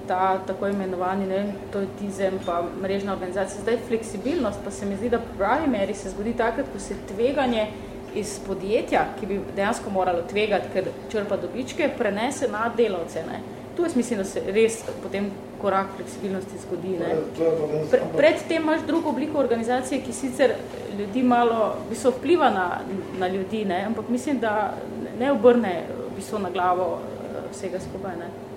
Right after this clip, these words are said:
Speaker 2: Zdaj bom rekel nekaj zelo krivoverskega,
Speaker 1: Ja.
Speaker 2: ne, kar sva se z Klantarjem kregala.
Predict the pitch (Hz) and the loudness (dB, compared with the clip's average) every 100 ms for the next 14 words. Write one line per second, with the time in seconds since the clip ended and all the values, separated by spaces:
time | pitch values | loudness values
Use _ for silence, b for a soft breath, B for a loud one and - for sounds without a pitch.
0 | - 185 98 90 98 95 92 98 - - | -6 -4 -2 -2 -4 -2 -2 -2 -2 0
1 | - - - 85 90 214 - 190 - - | 2 0 0 -2 -2 -2 -8 -8 -10 -12
2 | - - - - 80 80 80 76 76 73 | -12 -12 -12 -6 -6 -4 -6 -4 -6 -4
3 | - - - 98 - - - 82 82 - | -6 -6 -4 -2 -2 -4 -4 -4 -2 -2
4 | - | -4